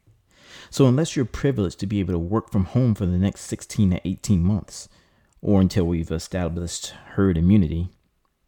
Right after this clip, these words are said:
you're on your own. Don't forget to subscribe to be notified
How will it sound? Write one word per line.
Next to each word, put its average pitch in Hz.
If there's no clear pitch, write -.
you're -
on 92
your 82
own. 90
Don't 143
forget 117
to 98
subscribe 98
to 95
be 87
notified 92